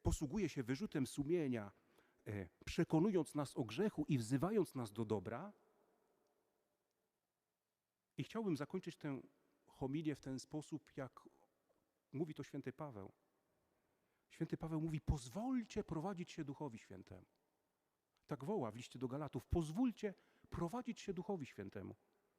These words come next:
Dzisiaj ludzie sami chcą o wszystkim decydować i nie lubią, żeby ktoś ich chciał prowadzić. Więc może zakończmy tak.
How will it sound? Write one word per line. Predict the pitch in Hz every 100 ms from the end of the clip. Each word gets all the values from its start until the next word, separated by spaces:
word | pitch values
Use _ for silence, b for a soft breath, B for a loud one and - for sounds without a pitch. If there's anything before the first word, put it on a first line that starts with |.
| _ _ _ _ _ _ _ _ _
Dzisiaj | - 131 - 156
ludzie | 139 160 143 - _ _ _ _ _ _ -
sami | - 202 254 160
chcą | - - 117 -
o | 120
wszystkim | - 127 - 123
decydować | 113 123 110 113 98 98 - - _ _ _ _ _ _ _ _ _ _ -
i |
nie | 127
lubią, | 120 202 226
żeby | 135 113 113 _ _
ktoś | - - 120
ich | 107 -
chciał | - 110
prowadzić. | 107 101 90 85 - - - - _ _ _ _ _ _ _ _ _ B B
Więc | 127 127
może | 147 127 127 -
zakończmy | - 127 - 131 - 117
tak. | - 107 -